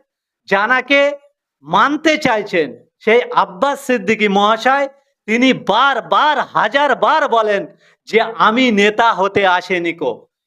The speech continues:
এরকম একটা ব্যক্তি, যারা জানার ইচ্ছা সৎ, জানার উদ্দেশ্য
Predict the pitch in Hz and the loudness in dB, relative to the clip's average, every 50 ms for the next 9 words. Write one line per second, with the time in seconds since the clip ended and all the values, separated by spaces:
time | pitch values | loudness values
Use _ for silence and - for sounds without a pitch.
0 | _ - 190 185 220 240 226 - 262 262 254 226 214 208 214 - 226 185 - - | _ -4 -2 0 2 0 0 0 -2 -2 -2 -2 -4 -4 -2 -2 -2 -2 0 0
1 | 180 208 208 208 - - 277 285 294 302 - - _ _ _ _ _ _ _ _ | 0 0 0 -2 -2 0 0 0 0 -2 -6 -12 _ _ _ _ _ _ _ _
2 | _ _ - 175 185 202 214 226 240 240 240 233 233 _ _ _ _ _ - 175 | _ _ -2 0 0 2 2 2 2 0 0 -2 -8 _ _ _ _ _ -2 -2
3 | 180 202 220 240 247 240 190 - - 233 240 233 233 - - 277 269 - - - | 0 0 0 0 -2 -2 -4 -4 -2 -2 -2 -2 -2 -2 0 0 0 -2 -4 -4
4 | - 220 269 294 285 - - - _ _ _ _ _ - 196 208 226 247 247 247 | -2 0 0 0 -2 -6 -16 -20 _ _ _ _ _ -2 -2 0 0 0 0 -2
5 | 190 - - 254 233 202 185 185 208 262 269 262 - - - 285 294 302 294 - | -2 -4 -2 0 0 -2 -2 0 2 2 2 0 -2 -2 0 0 0 0 -4 -10